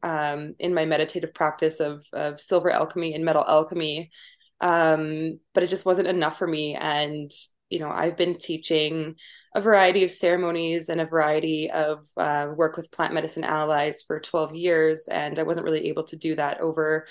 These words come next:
the covid time. So, um, as soon as I was kind of able to bust out of that isolation for a little bit, I felt very, very called to step back into leadership and step back into community and holding space for people. And that led me right back into working with,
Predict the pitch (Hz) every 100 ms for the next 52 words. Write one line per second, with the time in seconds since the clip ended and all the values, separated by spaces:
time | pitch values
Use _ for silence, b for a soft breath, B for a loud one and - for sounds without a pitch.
0 | B B B B - - 180 180 175 -
1 | 160 156 156 - 165 156 156 160 160 b
2 | b b b b 170 160 156 151 147 147
3 | 147 160 - 170 196 180 175 165 160 160
4 | 165 - 170 170 160 - 175 160 151 151
5 | 160 156 - 170 160 160 156 151 - 165
6 | 180 190 247 247 247 226 214 190 185 180
7 | 170 160 156 165 - 170 165 160 160 160
8 | - 160 160 - 156 151 147 - 160 151
9 | 160 151 160 160 156 - 160 - - 156
10 | 151 - 165 160 160 - 160 151 156 -
11 | B B B B - 202 214 208 208 196
12 | 185 160 160 165 180 180 175 - 160 160
13 | 180 - 170 156 156 170 156 156 156 -
14 | 156 165 156 156 156 147 - - 156 160
15 | - - 156 151 156 156 - 156 147 147